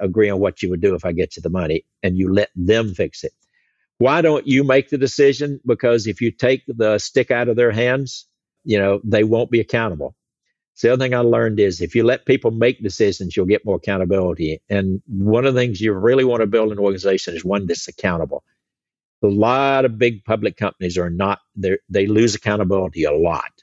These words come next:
We struggle with that as we got bigger, a lot, okay? But, and, and you gotta be careful in a smaller company hiring from a big company because they might be, they might be knowledgeable of the subject matter, they might be a lot of things, but they're not likely to be accountable leaders and managers.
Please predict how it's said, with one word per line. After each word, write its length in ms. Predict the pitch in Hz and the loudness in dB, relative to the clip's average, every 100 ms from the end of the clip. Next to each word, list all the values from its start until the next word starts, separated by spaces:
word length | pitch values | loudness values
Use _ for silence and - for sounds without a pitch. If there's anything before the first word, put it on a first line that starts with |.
| _ _ | _ _
We 160 | 107 117 | 0 0
struggle 420 | - 135 107 95 | 2 0 2 2
with 120 | 87 85 | 0 0
that 160 | 87 | 0
as 120 | 80 82 | -2 -2
we 80 | |
got 240 | 85 82 - | -2 -2 -2
bigger, 240 | 76 - - - | -4 -4 -8 -2
a 40 | |
lot, 280 | 80 71 - _ _ _ | 0 -2 -8 _ _ _
okay? 420 | 85 - 95 90 - _ _ _ _ _ _ _ _ | -6 -2 0 -2 -6 _ _ _ _ _ _ _ _
But, 280 | 110 107 101 _ _ - | 0 0 -2 _ _ 0
and, 300 | 120 113 113 | 2 2 -2
and 180 | 117 107 | -4 0
you 60 | 127 | 2
gotta 180 | 135 123 | 2 2
be 140 | 120 | 0
careful 480 | - 123 113 117 117 - | 2 0 2 0 -2 -4
in 100 | 107 | -4
a 60 | |
smaller 340 | - - 120 127 | -4 -2 0 0
company 300 | - 113 104 | -2 -6 -6
hiring 400 | 90 123 139 110 | -4 -2 0 -2
from 160 | 98 | -4
a 60 | 92 87 | -4 -2
big 120 | 80 | -4
company 280 | 90 85 87 | -6 -8 -6
because 480 | 80 87 104 90 - _ | -4 -2 -2 -4 -10 _
they 180 | 117 110 | 0 0
might 320 | 113 123 120 | 2 -2 0
be, 160 | 117 104 | 0 2
they 180 | 110 107 | 0 0
might 240 | 107 107 | -2 -2
be 140 | 104 | -4
knowledgeable 680 | 98 110 123 135 107 117 110 | -2 0 2 0 2 0 2
of 60 | 101 | -2
the 60 | |
subject 420 | - 131 123 120 | 0 -2 -2 -6
matter, 580 | 123 120 123 117 120 120 - | -2 -2 -2 -2 0 0 -2
they 120 | 104 | -4
might 220 | 107 113 | -2 -2
be 100 | 110 | 0
a 60 | 107 110 | 0 2
lot 120 | 110 | -2
of 80 | 101 | -4
things, 280 | 104 90 | -6 -6
but 200 | - 82 - | -4 -6 -2
they're 100 | 92 98 | -2 -2
not 120 | 95 - | -4 -2
likely 440 | 90 107 - 104 | -2 -2 0 0
to 60 | 92 | 2
be 120 | 92 | 0
accountable 520 | - 95 92 87 87 | 0 -4 -2 -2 -2
leaders 440 | 90 82 69 - | 0 -2 -2 -4
and 100 | 76 | -8
managers. 540 | 85 82 76 - - | -6 -4 -4 -8 -12